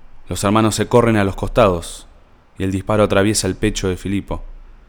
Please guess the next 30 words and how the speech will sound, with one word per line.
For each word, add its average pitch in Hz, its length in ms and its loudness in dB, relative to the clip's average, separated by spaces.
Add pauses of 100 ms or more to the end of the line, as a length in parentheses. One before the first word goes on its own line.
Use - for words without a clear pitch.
(140)
que 92 100 -4
muere 107 180 2
instantáneamente 101 760 0
y 87 60 -4
cae 104 260 0
sobre 92 240 -4
sus - 180 -10
fichas. - 500 -10 (1400)
El 95 120 -6
siniestro 104 640 0 (260)
vuelve 113 220 4
a 104 40 2
acercarse 98 460 -4
a 95 40 -2
la 92 100 -2
mesa, 101 360 -4 (460)
junto 98 220 -4
al 92 80 -4
cuerpo 101 280 -2
sin 92 240 -4
vida, 98 340 -4 (340)
y 101 80 -2
mientras 95 380 -2
acomoda 107 380 0
su - 160 -8
silla, 95 420 -6 (580)
se - 160 -10
dirige 92 320 -4
a - 20 -4
Giuseppe. - 560 -10